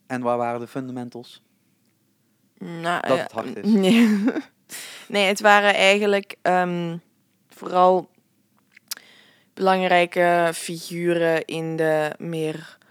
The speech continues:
Speaker 2: hard rock, metal scene. Eh, die kwamen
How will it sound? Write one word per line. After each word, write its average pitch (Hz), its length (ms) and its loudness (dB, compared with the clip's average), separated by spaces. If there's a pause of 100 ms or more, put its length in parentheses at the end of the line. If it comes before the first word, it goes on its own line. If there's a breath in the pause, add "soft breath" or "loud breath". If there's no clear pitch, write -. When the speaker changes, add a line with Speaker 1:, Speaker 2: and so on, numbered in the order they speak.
(180 soft breath)
Speaker 2:
hard 165 460 -10
rock, - 600 -10 (320)
metal 147 920 -2
scene. 156 760 -14 (520 loud breath)
Eh, 143 380 -2 (200)
die 156 360 -10
kwamen 143 600 0